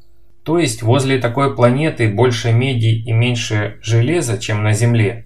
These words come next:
может содержаться и на планете, которая не столь сильно удалена от своего светила, как наши планеты-гиганты. Косвенно в пользу именно такой ситуации говорит странный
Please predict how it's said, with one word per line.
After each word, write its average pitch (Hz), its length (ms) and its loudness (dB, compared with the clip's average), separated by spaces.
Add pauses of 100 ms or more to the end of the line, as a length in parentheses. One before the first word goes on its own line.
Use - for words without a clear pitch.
(140)
может 156 360 2
содержаться 131 720 0
и 123 220 -2
на 120 160 4
планете, 135 540 -2
которая 120 680 -2
не 131 200 0
столь 151 300 -2
сильно 135 460 0
удалена 117 460 2
от 110 100 -2
своего 110 320 2
светила, 123 800 0 (240)
как 120 240 2
наши 135 360 0
планеты-гиганты. 120 1080 4 (800)
Косвенно 123 560 -2
в - 100 -12
пользу 123 380 2
именно 120 440 0
такой 120 320 0
ситуации 110 720 -2
говорит 113 380 2
странный 139 800 0